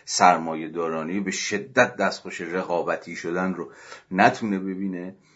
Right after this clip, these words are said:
مناسبات سیاسی منطقه‌ای رو نتونه ببینه و بعد بگه آقا پوتین، مثلاً هر چی از، از زیر سر مثلاً این پوتین و پوفیوسای مثلاً دور و برش. مثلاً دیگه از این تحلیل ها.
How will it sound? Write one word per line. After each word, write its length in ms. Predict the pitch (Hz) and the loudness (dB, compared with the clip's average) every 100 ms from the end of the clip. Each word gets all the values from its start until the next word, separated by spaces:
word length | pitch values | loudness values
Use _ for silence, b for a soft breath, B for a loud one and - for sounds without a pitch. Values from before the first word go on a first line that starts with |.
| b 87 | b -8
مناسبات 1040 | 92 92 90 87 - 87 82 98 101 101 | -2 0 0 -2 -6 -6 2 4 4 0
سیاسی 840 | 98 - 90 87 85 82 - 101 | -4 -4 -2 0 0 0 -2 0
منطقه‌ای 600 | 98 87 85 85 82 92 | 2 0 0 -2 -2 -2
رو 120 | 98 90 | -2 0
نتونه 340 | 110 - 127 | 0 0 -2
ببینه 280 | 120 123 120 | 0 0 4
و 200 | 117 110 | 6 8
بعد 160 | 110 | 6
بگه 120 | 113 117 | 8 8
آقا 120 | 113 | 8
پوتین، 380 | 104 98 95 - - | 6 -4 -6 -6 -16
مثلاً 180 | - - - | -18 -18 -10
هر 140 | 85 | -8
چی 160 | 101 101 | -4 0
از، 140 | 104 | 2
از 460 | 101 98 90 92 87 | 2 0 0 0 -2
زیر 160 | 95 98 | -4 -2
سر 240 | 107 101 | 0 0
مثلاً 220 | 95 - | 0 -4
این 120 | 95 | -6
پوتین 320 | 98 101 98 98 | -6 -8 -2 0
و 140 | 98 B B - | 0 B B -12
پوفیوسای 440 | 95 85 87 98 | -8 -8 -4 0
مثلاً 260 | 101 87 95 | 2 2 0
دور 180 | 95 82 | 2 2
و 60 | |
برش. 380 | 82 73 - - - - | 2 0 -4 -14 -18 -2
مثلاً 360 | - 131 135 | 4 8 8
دیگه 160 | 95 85 | 6 0
از 100 | 85 | -2
این 180 | 92 92 - _ B B B B B _ - | -2 -6 -10 _ B B B B B _ 2
تحلیل 380 | 95 82 80 71 | 4 4 0 -10
ها. 200 | 69 | -12